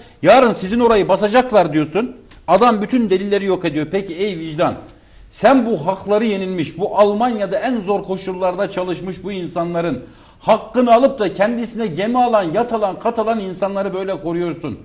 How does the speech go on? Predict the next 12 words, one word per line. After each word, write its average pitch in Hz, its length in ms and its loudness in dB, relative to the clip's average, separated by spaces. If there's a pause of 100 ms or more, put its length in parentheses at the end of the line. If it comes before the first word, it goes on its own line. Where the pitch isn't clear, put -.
(480)
Yarın 262 380 6
öbür 196 320 0
gün 87 260 -8 (400)
hak 226 320 -4
yoluna 208 300 -2
çıktığın 190 500 -4
zaman 147 420 -2
nasıl 285 240 4
hesap 175 460 -2
vereceksin? 85 540 -14 (380)
Ne 247 320 2
diyeceksin? 123 640 2